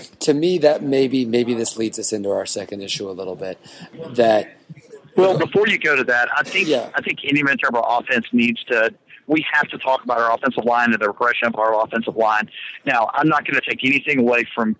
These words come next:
Speaker 2: Florida's defensive front. They're very good, but there were just entirely too many times where either an end was going unblocked or we had somebody jetting in and, and disrupting the play at the, the handoff point. It's just, I,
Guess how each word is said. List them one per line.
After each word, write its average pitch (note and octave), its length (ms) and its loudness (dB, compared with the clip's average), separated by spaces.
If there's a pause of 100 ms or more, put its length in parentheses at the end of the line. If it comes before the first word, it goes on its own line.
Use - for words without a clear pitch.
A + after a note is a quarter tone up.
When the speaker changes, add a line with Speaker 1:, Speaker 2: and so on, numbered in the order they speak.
Speaker 2:
Florida's A#2+ 380 2
defensive A#2 440 -4
front. C#3 260 0
They're A2+ 220 -2
very B2+ 300 0
good, A#2 400 2 (380)
but B2+ 240 0 (600)
there D#3 180 2
were A#2 200 2 (300)
just - 200 -8
entirely D3+ 560 0
too C3+ 180 -2
many A#2 180 2
times A#2 500 0
where A2 360 2 (380)
either B2+ 360 0 (100)
an A#2+ 220 0
end C#3+ 220 0
was C3+ 140 0
going C3 200 0
unblocked A#2 600 2
or A2 80 2
we A2 180 0
had A2+ 180 -2
somebody B2 220 0
jetting C3 380 -2
in A#2+ 300 0
and, G2+ 220 -6
and G#2+ 140 -8
disrupting B2+ 460 -2
the A2+ 60 -2
play A#2 420 0
at - 100 -6
the, G#2+ 380 2
the G#2 80 -6
handoff A#2 400 0
point. A2+ 340 -2 (400)
It's A2+ 180 -4
just, - 220 -4 (480)
I, C#3+ 400 -2